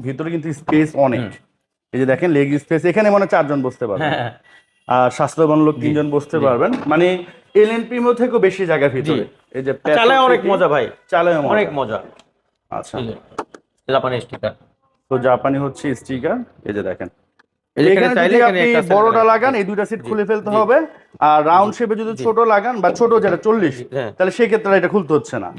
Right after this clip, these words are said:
Speaker 2: জি।
Speaker 1: আচ্ছা, so all option-ই আছে, আপনি যেভাবে
Speaker 2: জি।
Speaker 1: মন
Speaker 2: আলোচনা
Speaker 1: চায়,
Speaker 2: সাপেক্ষে এটা
Speaker 1: আহ,
Speaker 2: হবে আর
Speaker 1: রাসেল
Speaker 2: কি।
Speaker 1: ভাইয়ের সাথে আলোচনা সাপেক্ষে সেটা করে নিতে পারবেন। তো এই তো ছিল মোটামুটি এটা। এটার
Speaker 2: জি।
Speaker 1: প্রাইস কত?
Speaker 2: এটার প্রাইস, ভাই, আহ, চোদ্দ লক্ষ পঞ্চান্ন হাজার টাকা।
Speaker 1: আস্কিং প্রাইস?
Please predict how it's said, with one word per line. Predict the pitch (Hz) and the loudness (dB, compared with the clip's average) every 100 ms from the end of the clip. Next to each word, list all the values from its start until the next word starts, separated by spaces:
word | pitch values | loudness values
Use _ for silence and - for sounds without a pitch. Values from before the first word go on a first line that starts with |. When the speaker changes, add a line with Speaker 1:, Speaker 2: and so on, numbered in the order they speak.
| 80 | -16
Speaker 2:
জি। | 127 - - | -16 -10 -2
Speaker 1:
আচ্ছা, | 131 - 113 - | -2 -2 -4 2
so | 190 196 196 | 4 4 4
all | 208 220 | 4 4
option-ই | 233 247 254 247 | 2 -2 -2 0
আছে, | 233 285 | 0 0
আপনি | 220 214 220 | 0 -2 -6
যেভাবে | 190 202 202 208 302 - - 131 | -4 0 2 2 2 0 -12 -10
Speaker 2:
জি। | 117 | -2
Speaker 1:
মন | 180 190 | 2 2
Speaker 2:
আলোচনা | 214 226 | 4 2
Speaker 1:
চায়, | 269 | 2
Speaker 2:
সাপেক্ষে | 196 165 156 | 0 0 2
এটা | 156 | 4
Speaker 1:
আহ, | |
Speaker 2:
হবে | 151 | 4
আর | 151 | 2
Speaker 1:
রাসেল | 160 185 | 0 0
Speaker 2:
কি। | |
Speaker 1:
ভাইয়ের | 185 | -2
সাথে | 180 190 | 0 0
আলোচনা | 180 175 175 185 | 0 0 -4 -6
সাপেক্ষে | 170 151 175 | -6 -6 -10
সেটা | 175 151 | -10 -10
করে | 175 180 | -6 -6
নিতে | 180 180 | -4 0
পারবেন। | 165 160 277 - _ _ _ - - _ _ | 2 2 -2 -6 _ _ _ -20 -20 _ _
তো | 180 180 180 170 - | 4 4 4 0 -4
এই | 208 | -4
তো | - 233 | 2 0
ছিল | 226 247 | 2 0
মোটামুটি | 226 208 214 220 | 0 0 0 0
এটা। | 180 240 | 2 0
এটার | 208 | 0
Speaker 2:
জি। | 147 | 0
Speaker 1:
প্রাইস | 233 202 | 0 0
কত? | 170 - 101 _ _ - | -4 -6 -12 _ _ -4
Speaker 2:
এটার | 170 190 | -2 0
প্রাইস, | 196 196 196 | 2 2 0
ভাই, | 175 196 196 196 | 0 2 2 2
আহ, | 165 151 143 139 - - _ _ - | 2 2 2 0 -4 -18 _ _ -4
চোদ্দ | 208 175 | -2 2
লক্ষ | 202 202 - | 2 2 -2
পঞ্চান্ন | 208 214 190 190 147 | -8 -8 -6 -4 -4
হাজার | 120 | -4
টাকা। | 113 - 92 - _ | -6 -12 -16 -20 _
Speaker 1:
আস্কিং | 143 - 180 | -2 0 -2
প্রাইস? | 123 98 | -2 -4